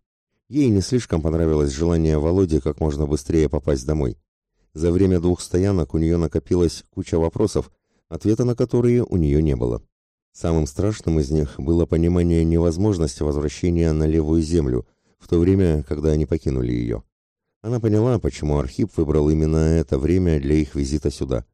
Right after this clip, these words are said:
В том времени на месте нахождения диска индейцы уже соорудили памятник архитектуры. Вот эти самые индейцы, что идут с ними, фанатики, как их назвал сам Архип,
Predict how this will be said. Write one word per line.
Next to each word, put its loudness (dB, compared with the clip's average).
В -20
том 2
времени 4
на 0
месте 0
нахождения 2
диска 0
индейцы 0
уже 2
соорудили 0
памятник -4
архитектуры. -6
Вот -4
эти 0
самые 0
индейцы, 0
что 0
идут -2
с -10
ними, -4
фанатики, -4
как -10
их -6
назвал -2
сам -4
Архип, -4